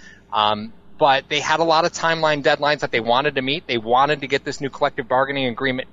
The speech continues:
signed before a new, uh, before a new president took over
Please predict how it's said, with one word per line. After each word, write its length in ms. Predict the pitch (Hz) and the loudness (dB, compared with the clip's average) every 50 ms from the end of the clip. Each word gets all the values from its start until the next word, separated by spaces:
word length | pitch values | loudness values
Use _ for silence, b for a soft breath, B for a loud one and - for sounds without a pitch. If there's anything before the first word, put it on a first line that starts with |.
| - | -12
signed 540 | - - - - - 147 139 139 156 185 196 | -8 -6 -4 -2 0 2 2 2 2 2 0
before 320 | 156 135 - - 147 135 | -2 -4 0 2 4 4
a 40 | 127 123 | 4 2
new, 300 | 127 135 139 143 143 - b b b b b | 2 0 0 0 -2 -4 b b b b b
uh, 480 | - 104 107 101 104 101 101 107 113 123 | 2 4 4 6 6 4 4 2 0 -2
before 440 | 123 113 - 131 - - 156 147 135 | -2 0 0 0 2 2 2 2 2
a 20 | |
new 100 | 131 127 | 2 0
president 480 | - - - 139 135 135 151 147 135 - | -2 -2 0 0 0 0 -2 -4 -4 -4
took 180 | - 139 - | -6 -2 2
over 440 | 131 123 127 135 135 143 135 139 - | 4 4 4 4 4 4 4 4 2